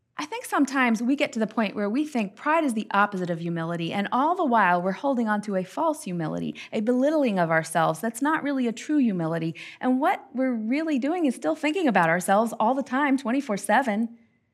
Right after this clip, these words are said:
So let me give you a different model. Let's consider that there's one form of pride at one end of the spectrum that's boasting.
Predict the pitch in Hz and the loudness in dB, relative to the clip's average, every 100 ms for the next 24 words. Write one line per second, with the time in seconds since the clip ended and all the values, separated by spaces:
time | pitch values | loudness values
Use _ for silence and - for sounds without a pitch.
0 | _ _ _ _ _ _ _ _ 330 311 | _ _ _ _ _ _ _ _ 0 2
1 | 480 480 302 254 247 190 226 - - 170 | 2 2 2 4 4 2 0 -2 0 2
2 | 160 160 156 - 339 - - _ - 254 | 2 0 2 2 2 0 -14 _ 0 2
3 | 247 202 160 156 175 - - - 208 220 | 2 0 0 -2 -6 -14 -18 -4 -2 0
4 | 220 202 233 302 330 269 247 220 - 190 | 0 2 4 4 2 0 2 0 0 4
5 | 180 180 180 - _ _ 170 185 233 285 | 4 2 -2 -8 _ _ -2 2 4 4
6 | 247 208 175 165 - 170 170 165 165 160 | 4 2 -2 -6 -2 -2 0 -4 0 0
7 | 160 - - - 165 196 170 - - - | 0 -4 -14 -16 0 2 2 -2 -10 -10
8 | 196 | -10